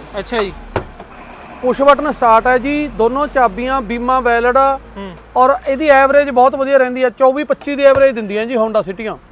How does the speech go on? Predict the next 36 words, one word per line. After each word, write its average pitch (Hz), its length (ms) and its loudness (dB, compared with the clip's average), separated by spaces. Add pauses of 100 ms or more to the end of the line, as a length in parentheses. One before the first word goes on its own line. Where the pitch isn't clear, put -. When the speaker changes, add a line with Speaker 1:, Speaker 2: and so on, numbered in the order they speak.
(280)
Speaker 1:
ਚੌਵੀ 202 320 -6
ਪੱਚੀ 202 340 -12
ਦੀ 196 120 -8
ਐਵਰੇਜ 185 280 -4
Speaker 2:
ਡੀਜ਼ਲ 226 320 2
Speaker 1:
ਦਿੰਦੀ - 40 -2
ਆ - 40 -2
Speaker 2:
ਦੀ। 165 60 -6
Speaker 1:
ਬਈ 160 160 -6
ਗੱਡੀ, 147 200 -10
ਠੀਕ 160 200 -10
ਆ। 196 80 -6
Speaker 2:
ਤੇ 185 80 -12
Speaker 1:
ਇੰਟੀਰੀਅਰ 233 540 2
ਤੁਸੀਂ 185 140 -10
ਗੱਡੀ 175 200 -10
ਦਾ 180 100 -8
Speaker 2:
ਜਿਹੜੇ 226 240 2
Speaker 1:
ਚੈੱਕ 302 80 2
Speaker 2:
ਵੀਰ 294 120 0
Speaker 1:
ਕਰ 262 60 -6
Speaker 2:
ਨੇ 294 80 -2
Speaker 1:
ਲਓ। 254 60 -6
Speaker 2:
ਗੱਡੀ 269 260 0
ਲੈਣੀ 277 320 0
ਹੈ, 285 340 -2
ਕੰਟੈਕਟ 247 400 -2
ਕਰ 269 180 2
ਲਓ 269 200 4
ਜੀ। 285 280 -2
Speaker 1:
ਹੂੰ। 214 800 0
Speaker 2:
ਅ, 233 40 0 (340)
ਚੰਗੀ 262 380 2
ਗੱਡੀ 262 340 0
ਹੈ। 277 140 4
Speaker 1:
ਹੂੰ। 170 320 -16